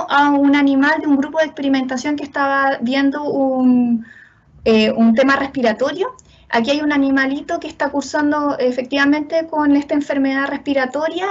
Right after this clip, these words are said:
y vemos que, eh, la oreja, las patas, la cola tienen un, una coloración blanquecina. Eso no es normal, ¿se acuerdan que al principio les dije que todo tenía que estar bien rosado?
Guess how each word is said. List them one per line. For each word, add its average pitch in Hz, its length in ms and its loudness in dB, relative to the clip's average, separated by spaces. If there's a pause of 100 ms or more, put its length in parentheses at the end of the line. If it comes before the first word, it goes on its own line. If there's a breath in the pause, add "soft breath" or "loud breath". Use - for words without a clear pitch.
y 262 120 -2
vemos 311 400 -2
que, 330 540 -6
eh, 254 640 4 (200 loud breath)
la 226 240 4
oreja, 233 640 0 (320 loud breath)
las 226 220 -4
patas, 269 440 0
la 233 200 2
cola 302 380 -2
tienen 277 200 0
un, 269 300 -2
una 254 340 0
coloración 247 500 -2
blanquecina. 233 840 -4
Eso 320 240 -4
no 330 80 4
es 330 80 2
normal, 330 300 2
¿se 262 100 -8
acuerdan 254 280 0
que 269 80 -4
al 277 80 -4
principio 294 380 -4
les 269 160 0
dije 269 220 -4
que 254 80 2
todo 285 240 -4
tenía 320 200 -2
que 320 100 -8
estar 294 260 0
bien 302 280 -2
rosado? 277 560 -2